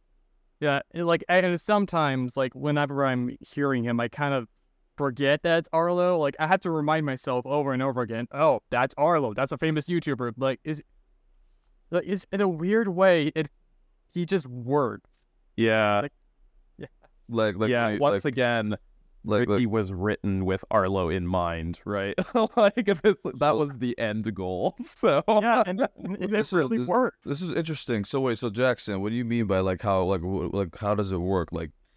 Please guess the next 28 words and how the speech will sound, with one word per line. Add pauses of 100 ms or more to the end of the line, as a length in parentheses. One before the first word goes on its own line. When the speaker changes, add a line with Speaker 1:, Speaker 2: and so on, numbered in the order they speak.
(220)
Speaker 3:
with
Ricky (160)
and
his
voice?
Speaker 1:
So
no,
it's
just,
I,
I'm, (120)
I'm
not. (180)
It's
either
the
voice,
the
mannerisms,
the
animation.
I'm
not
sure.
It
just
works. (280)
<laughs>